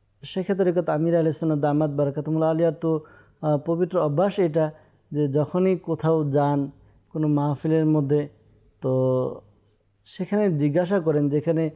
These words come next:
কেউ আওলাদে রাসূল আছে কি না, তারপর তাদেরকে কাছে ডেকে নেন।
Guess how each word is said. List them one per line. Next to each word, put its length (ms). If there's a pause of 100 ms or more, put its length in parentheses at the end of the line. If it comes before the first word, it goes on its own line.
(400)
কেউ 140
আওলাদে 420
রাসূল 280
আছে 320
কি 120
না, 200 (880)
তারপর 320
তাদেরকে 480 (240)
কাছে 340
ডেকে 280
নেন। 240